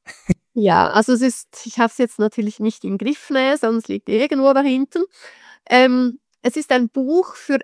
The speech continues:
Speaker 2: Eltern, es heißt Hochbegabt und jetzt, also für Eltern, die ganz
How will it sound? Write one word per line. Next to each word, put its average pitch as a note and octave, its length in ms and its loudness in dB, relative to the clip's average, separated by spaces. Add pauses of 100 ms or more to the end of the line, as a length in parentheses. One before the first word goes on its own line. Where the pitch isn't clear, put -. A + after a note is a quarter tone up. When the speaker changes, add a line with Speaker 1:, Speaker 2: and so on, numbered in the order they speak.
Speaker 2:
Eltern, E4+ 1000 0
es - 160 -10
heißt C4+ 400 -4
Hochbegabt B3+ 960 0
und A3+ 220 0
jetzt, G#3+ 460 0
also A#3+ 180 -2
für A3 260 -4
Eltern, C#4 500 0
die C4 160 -4 (140)
ganz C#4 720 0